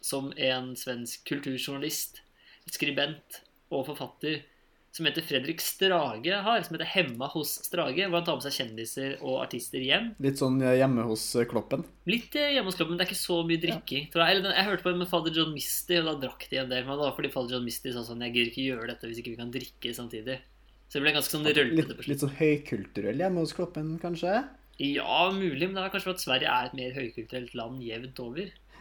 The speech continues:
Speaker 2: Jeg vet, eneste episoden med, eh, Hjemme hos Kloppen jeg har sett på, så var Sylvi Listhaug der, og hun laget noe sånn, eh, sånn kumleopplegg, eller
Speaker 1: Selvfølgelig laget
Speaker 2: Ja.
Speaker 1: en kumle.
Speaker 2: Mm, det
Speaker 1: Altså,
Speaker 2: var
Speaker 1: det er kanskje Norges mest kumlekompatible person.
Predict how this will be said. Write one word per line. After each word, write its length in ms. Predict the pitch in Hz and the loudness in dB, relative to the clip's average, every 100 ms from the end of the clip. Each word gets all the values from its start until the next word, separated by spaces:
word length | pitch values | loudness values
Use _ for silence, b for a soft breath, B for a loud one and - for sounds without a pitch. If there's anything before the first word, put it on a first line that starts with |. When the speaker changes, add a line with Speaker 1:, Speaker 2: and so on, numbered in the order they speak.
| - | 0
Speaker 2:
Jeg 140 | 160 196 | 6 6
vet, 140 | 165 | 8
eneste 300 | 196 180 139 | 8 6 4
episoden 440 | 143 151 185 165 113 | 0 2 4 4 2
med, 320 | 117 127 131 | 2 2 2
eh, 220 | 87 139 143 | 4 4 4
Hjemme 140 | 143 | 2
hos 80 | 117 | 0
Kloppen 300 | - 131 120 | -2 -4 -4
jeg 60 | 117 | -4
har 160 | 127 165 | -2 -4
sett 60 | - | -4
på, 100 | 208 | 0
så 160 | 196 180 | 0 2
var 140 | 160 | 2
Sylvi 260 | - 139 117 | 2 0 0
Listhaug 400 | 143 - - 127 170 | 0 -2 -2 0 4
der, 180 | 196 165 | 4 4
og 60 | |
hun 200 | 151 143 | 2 4
laget 400 | 139 139 120 104 | 4 4 4 0
noe 100 | 110 | 0
sånn, 380 | 113 113 117 110 | 0 0 0 0
eh, 1000 | 107 107 110 107 107 92 95 101 101 104 113 | 2 2 2 0 0 -2 -2 0 -2 -2 -2
sånn 260 | - 120 - | -2 -2 0
kumleopplegg, 880 | - 160 151 143 104 104 104 120 165 - 135 - | 2 4 4 4 2 0 0 2 4 2 0 4
eller 220 | 139 123 | 6 6
Speaker 1:
Selvfølgelig 320 | 113 117 135 143 - - | 4 -4 -6 -10 -18 -14
laget 240 | 139 127 113 | -6 -4 0
Speaker 2:
Ja. 120 | 156 | -2
Speaker 1:
en 100 | - | -2
kumle. 340 | - 127 110 123 - | -6 -10 -10 -12 -10
Speaker 2:
Mm, 300 | 226 131 113 | -4 -4 -4
det 120 | 139 - | -8 2
Speaker 1:
Altså, 200 | - 185 | 4 6
Speaker 2:
var 60 | |
Speaker 1:
det 140 | 175 196 | 6 6
er 80 | - | 4
kanskje 200 | 208 160 | 2 2
Norges 180 | 160 139 | 0 0
mest 180 | 147 | -4
kumlekompatible 920 | - 160 120 113 123 123 123 123 123 123 | 0 -2 -2 -6 -8 -8 -4 -4 -4 -6
person. 260 | 131 139 | -6 -8